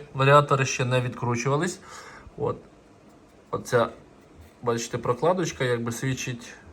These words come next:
про те, що ніхто ремінь ще не знімав. Ну і, звичайно, профарбований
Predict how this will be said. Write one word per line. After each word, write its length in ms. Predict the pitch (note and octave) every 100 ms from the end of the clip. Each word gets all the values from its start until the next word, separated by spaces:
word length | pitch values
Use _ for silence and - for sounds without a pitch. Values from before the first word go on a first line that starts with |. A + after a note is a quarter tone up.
| - - - - - - - - -
про 180 | B2+ C#3+
те, 360 | D3 C#3+ G#3+ - - -
що 160 | -
ніхто 340 | C#3 C3 F3+ F#3+
ремінь 260 | D#3 E3
ще 160 | C#3+ C#3+
не 100 | C#3
знімав. 440 | C3 C3+ A#2 A#2 C3+
Ну 140 | B3+
і, 120 | C#3+
звичайно, 460 | A#2 A#2+ C#3 C#3+ C3+
профарбований 920 | - B2+ A#2+ B2 B2 C3 B2+ B2 B2